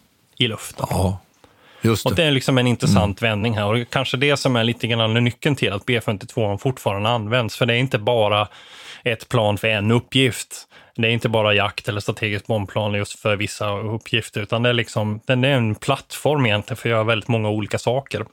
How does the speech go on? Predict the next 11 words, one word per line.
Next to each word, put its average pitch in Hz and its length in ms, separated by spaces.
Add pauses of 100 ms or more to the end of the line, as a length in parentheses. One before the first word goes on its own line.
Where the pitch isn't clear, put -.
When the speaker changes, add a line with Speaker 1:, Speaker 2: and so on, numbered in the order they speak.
(720)
Speaker 1:
Och 143 80
det 131 60
här 147 140
sitter 139 280
ju - 40
lite 131 200
grann 120 180
ihop 117 240
också 127 200
med 110 120
Koreakriget. 127 840